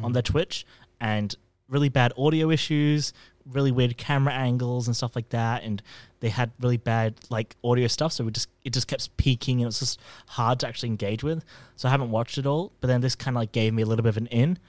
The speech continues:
Speaker 2: Okay.
Speaker 1: And it's got very, it's very adult. <laughs>
Speaker 2: Okay.
Speaker 1: Some episodes are R eighteen.
Speaker 2: Like, language-wise or?
Speaker 1: Language.
Speaker 2: Really?
Speaker 1: Sexually.
Speaker 2: I thought it,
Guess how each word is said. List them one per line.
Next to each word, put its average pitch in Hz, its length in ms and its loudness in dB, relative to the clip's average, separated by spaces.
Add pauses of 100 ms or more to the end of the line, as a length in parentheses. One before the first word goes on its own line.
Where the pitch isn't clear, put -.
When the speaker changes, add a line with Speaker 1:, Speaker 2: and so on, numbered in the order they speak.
Speaker 2:
Okay. 117 280 -2
Speaker 1:
And 107 520 0 (440)
it's 123 180 -4
got 135 200 -2
very, 123 440 2 (720)
it's 123 140 -6
very 165 220 6
adult. 113 440 0
<laughs> 807 60 -4 (720)
Speaker 2:
Okay. 120 160 -2
Speaker 1:
Some 139 200 4
episodes 131 320 4
are 113 80 -2
R 117 100 0
eighteen. 117 340 0 (120)
Speaker 2:
Like, 123 180 -2 (140)
language-wise 120 840 2
or? 90 240 0 (180)
Speaker 1:
Language. 131 840 0 (500)
Speaker 2:
Really? 214 260 6
Speaker 1:
Sexually. 131 720 6 (100)
Speaker 2:
I 147 60 -4
thought 196 160 2
it, 180 160 0